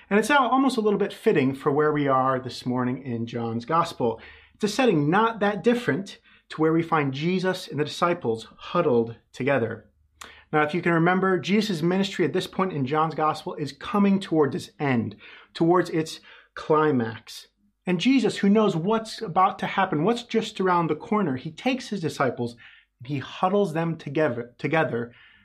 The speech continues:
to give them words of peace and comfort and assurance.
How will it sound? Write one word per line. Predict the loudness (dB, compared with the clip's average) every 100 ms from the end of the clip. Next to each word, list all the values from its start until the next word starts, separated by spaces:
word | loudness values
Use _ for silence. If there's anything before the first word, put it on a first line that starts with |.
| _ -6
to |
give | -2 0
them | 2
words | 0 0
of | -4 -8
peace | -8 -6 -6 -10 -18 -20 -20 _ _ -10
and | -8 -8
comfort | -4 -4 -4 -10 -12 -16 -20 _ _ _ _ _
and | -4 -2 -2
assurance. | -4 -8 -6 -4 -4 -8 -14 -20